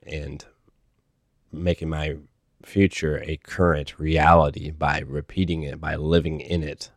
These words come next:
And now I'm all I have to do is go through my actions and,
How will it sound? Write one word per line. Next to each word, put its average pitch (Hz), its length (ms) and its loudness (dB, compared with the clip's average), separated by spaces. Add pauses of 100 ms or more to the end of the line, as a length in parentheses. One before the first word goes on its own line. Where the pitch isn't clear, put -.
(220)
And 80 100 -8
now 78 300 0
I'm 82 240 -2 (680)
all 85 120 6
I 85 60 6
have 76 120 2
to - 100 -4
do 82 420 4
is 78 280 -4 (340)
go 80 220 6
through 82 240 2
my 73 160 -2
actions 76 600 2
and, - 200 -10